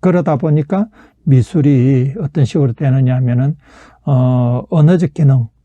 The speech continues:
소통수단의 그 도구가 되어지는 것이 아니고 미술이란 게 심리적 표현이나 뭐 이런 쪽으로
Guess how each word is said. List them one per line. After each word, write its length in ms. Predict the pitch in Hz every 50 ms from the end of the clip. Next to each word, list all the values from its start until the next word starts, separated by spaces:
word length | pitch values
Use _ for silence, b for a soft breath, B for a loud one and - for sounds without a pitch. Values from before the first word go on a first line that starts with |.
| _ -
소통수단의 1400 | - 202 202 - 180 - - - 151 175 160 151 143 139 143 143 143 143 143 139 143 139 139 135 135 135 - 180 - _
그 240 | - 151 139 131 123 -
도구가 420 | - 139 120 - 180 156 147 147 143
되어지는 460 | - 156 135 120 - 151 139 135 120
것이 240 | 123 113 - - 147
아니고 480 | 135 123 123 123 - - 131 120 - _ _ _ _ B B B B -
미술이란 640 | - 123 117 - - 135 151 143 151 143 135 135
게 180 | 127 147 143 143 B B B B B
심리적 560 | - - - 180 165 160 147 - 175 - -
표현이나 800 | - - 160 147 143 139 131 139 139 131 139 143 143 139 139 139 131
뭐 140 | 123 143
이런 340 | 160 196 185 151 180 165 143
쪽으로 320 | - 165 131 139 110 127